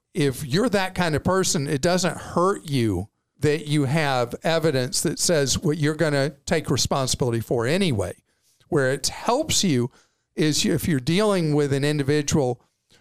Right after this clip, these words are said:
who is allegedly at fault, denies it,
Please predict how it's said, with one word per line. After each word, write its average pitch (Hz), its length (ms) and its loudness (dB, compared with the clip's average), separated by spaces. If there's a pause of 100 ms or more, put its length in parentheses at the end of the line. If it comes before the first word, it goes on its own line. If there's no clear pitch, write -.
who 147 280 2
is 151 360 0
allegedly 147 640 0
at 120 100 -6
fault, 143 540 -2 (300)
denies 156 600 0
it, 107 280 -2